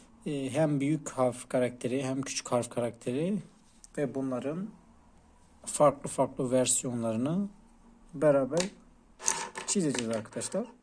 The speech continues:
Şöyle bir mavi kalemle başlayalım. <clears throat> Evet, alfabetik sıraya göre gidelim arkadaşlar. İlk önce A harfinden başlayalım. Büyük A harfi,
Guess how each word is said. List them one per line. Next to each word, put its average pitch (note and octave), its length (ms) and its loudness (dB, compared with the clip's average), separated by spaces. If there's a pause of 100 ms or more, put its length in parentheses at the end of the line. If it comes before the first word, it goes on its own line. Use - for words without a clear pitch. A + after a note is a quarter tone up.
(1700)
Şöyle C#3 420 4
bir D3 280 0 (640)
mavi C3 460 0
kalemle A#2+ 480 0 (260)
başlayalım. B2+ 680 -6 (1800)
<clears throat> G3 100 4 (2000)
Evet, F#3 280 0
alfabetik F#3 520 6
sıraya F3 320 8
göre D3 200 4
gidelim B2+ 320 0
arkadaşlar. C3+ 440 0
İlk E3 240 -2
önce D#3 240 0
A D#3+ 100 6
harfinden C#3 560 -2
başlayalım. A#2 640 -4
Büyük C#3 280 2
A B2+ 220 -2
harfi, C3 460 -4